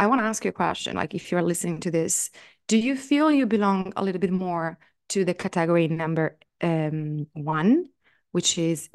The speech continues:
do you attract narcissist? And if you do attract narcissist, just know that there is a narcissist trait within yourself too,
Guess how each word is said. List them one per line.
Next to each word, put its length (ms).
do 100
you 280
attract 540
narcissist? 960
And 520
if 200
you 60
do 160
attract 340
narcissist, 720
just 360
know 400
that 140
there 120
is 160
a 40
narcissist 920
trait 640
within 300
yourself 540
too, 420